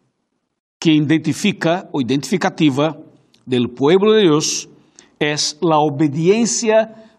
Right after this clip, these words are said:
a los mandamientos del Señor. Amén. Otra cita está en la página doscientos ochenta y tres, que dice, El testimonio,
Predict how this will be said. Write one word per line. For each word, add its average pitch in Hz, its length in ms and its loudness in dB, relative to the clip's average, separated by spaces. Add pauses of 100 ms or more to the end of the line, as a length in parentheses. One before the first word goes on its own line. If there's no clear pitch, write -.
a 156 100 4
los 143 300 0
mandamientos 131 800 0
del 120 140 -2
Señor. 135 440 2 (480)
Amén. 123 600 -2 (340)
Otra 190 260 0
cita 190 380 0 (300)
está 160 260 0
en 160 60 0
la 147 80 2
página 170 420 0
doscientos 147 720 -2
ochenta 151 420 0
y 123 40 -2
tres, - 520 -4 (340)
que 170 140 0
dice, 143 340 -2 (360)
El 175 180 0
testimonio, 190 840 2